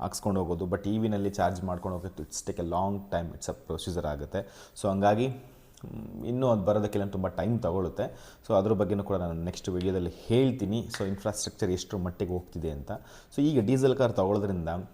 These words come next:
ಏನು ನಿಮಗೆ ಪ್ರಯೋಜನಗಳು ಅಂತ ನೋಡ್ಕೊಂಬರ್ತೀನಿ. ಲಾಸ್ಟಲ್ಲಿ ಇರೋ ಡಿಸ್‌ಅಡ್ವಾಂಟೇಜ್ ಕೂಡ ಹೇಳ್ತೀನಿ, ಹಾಗೆ ಪೆಟ್ರೋಲ್ದು ಕೂಡ ಹೇಳ್ತೀನಿ. ಫಸ್ಟ್ ಡೀಸೆಲ್ಗೆ ಬಗ್ಗೆ ಮಾತಾಡೋದಾದ್ರೆ, ಡೀಸೆಲ್ very, very torquey ಫೀಲ್ ಕೊಡುತ್ತೆ. So ಯಾರ್ಯಾರು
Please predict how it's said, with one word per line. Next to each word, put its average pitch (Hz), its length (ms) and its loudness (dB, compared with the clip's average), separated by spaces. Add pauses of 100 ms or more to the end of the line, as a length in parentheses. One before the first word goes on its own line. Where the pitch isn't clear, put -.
(320)
ಏನು 120 680 2
ನಿಮಗೆ 98 440 0
ಪ್ರಯೋಜನಗಳು 95 600 0
ಅಂತ 87 180 -6
ನೋಡ್ಕೊಂಬರ್ತೀನಿ. 90 640 -4
ಲಾಸ್ಟಲ್ಲಿ 131 420 2
ಇರೋ 113 100 2
ಡಿಸ್‌ಅಡ್ವಾಂಟೇಜ್ 101 640 0
ಕೂಡ 87 140 -4
ಹೇಳ್ತೀನಿ, 90 640 -4 (300)
ಹಾಗೆ 156 160 0
ಪೆಟ್ರೋಲ್ದು 123 420 2
ಕೂಡ 107 160 0
ಹೇಳ್ತೀನಿ. 92 520 -2
ಫಸ್ಟ್ 120 340 -2
ಡೀಸೆಲ್ಗೆ 110 380 2
ಬಗ್ಗೆ 87 240 -2
ಮಾತಾಡೋದಾದ್ರೆ, 82 920 -6 (220)
ಡೀಸೆಲ್ 127 400 2
very, 117 680 0
very 110 240 2
torquey 101 560 0
ಫೀಲ್ 98 240 -2
ಕೊಡುತ್ತೆ. 90 720 -6 (100)
So 104 140 0
ಯಾರ್ಯಾರು 120 760 0